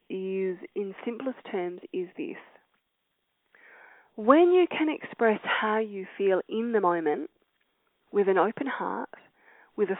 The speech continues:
full breath, maintaining soft, loving eye contact and a relaxed body, you will find that his response will be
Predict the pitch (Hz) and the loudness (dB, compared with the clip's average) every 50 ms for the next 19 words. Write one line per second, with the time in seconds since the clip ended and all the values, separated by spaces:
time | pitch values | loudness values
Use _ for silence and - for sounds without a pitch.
0 | - - 226 226 247 247 - - 190 185 196 226 - - - _ _ _ _ _ | -2 2 2 2 2 2 -2 -2 -2 -2 -2 -8 -12 -16 -20 _ _ _ _ _
1 | _ _ _ _ _ _ _ _ _ _ _ 214 208 196 190 196 - - - - | _ _ _ _ _ _ _ _ _ _ _ -4 -2 -2 -2 -2 -4 -6 -6 -2
2 | 214 214 214 226 226 233 233 233 226 226 226 - - - - - 214 214 226 - | 0 0 0 0 0 -2 -4 -4 -6 -8 -8 -10 -12 -8 2 4 4 4 4 0
3 | - - 214 208 202 196 - 196 190 - - 165 175 185 - - - 175 185 - | -6 2 6 6 6 6 6 2 0 0 -2 -2 -4 -4 -6 -6 -8 -8 -8 -8
4 | - 175 185 240 277 - _ - - - 185 190 180 180 180 175 175 185 196 - | -8 -8 -6 -6 -8 -12 _ -16 -8 -6 -4 -4 -2 -2 -2 -2 -2 -6 -6 -10
5 | - - - - 180 170 170 165 160 165 240 311 339 - _ _ _ _ _ _ | -12 -18 -6 -2 0 0 0 -2 -4 -4 -6 -6 -8 -10 _ _ _ _ _ _
6 | _ _ _ - - - - _ _ _ _ _ _ _ _ _ _ _ 220 208 | _ _ _ -20 -20 -20 -20 _ _ _ _ _ _ _ _ _ _ _ -6 -4
7 | 214 214 202 196 202 196 - - - - 254 262 269 269 277 285 285 285 262 240 | -4 -2 0 -2 -2 -2 -4 -10 -2 0 0 2 2 0 -2 -2 -4 -4 0 0
8 | 214 - - - - 226 202 - - 202 185 185 - - - - _ 330 349 339 | 0 -2 -2 -6 -10 -10 -10 -10 -10 -12 -12 -12 -12 -16 -20 -2 _ 2 4 4
9 | - 196 165 160 156 - - _ _ - _ _ - - - - - _ _ _ | 4 4 2 0 -4 -8 -14 _ _ -20 _ _ -20 -20 -20 -20 -20 _ _ _
10 | - 214 220 220 214 190 - - 220 220 214 214 214 214 214 214 214 214 226 | -2 2 2 2 2 0 -4 -2 0 0 0 0 0 -2 -2 -2 -4 -6 -8